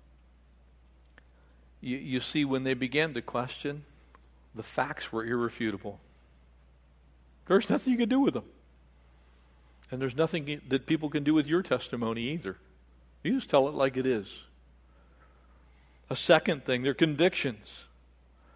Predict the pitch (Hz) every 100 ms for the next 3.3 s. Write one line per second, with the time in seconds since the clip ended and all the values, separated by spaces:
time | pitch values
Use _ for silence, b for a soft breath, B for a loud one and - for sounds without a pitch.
0 | b b b - 330 311 180 - 165 -
1 | - 101 87 139 196 123 - 202 - 214
2 | 226 262 294 285 285 294 254 277 311 330
3 | 220 - -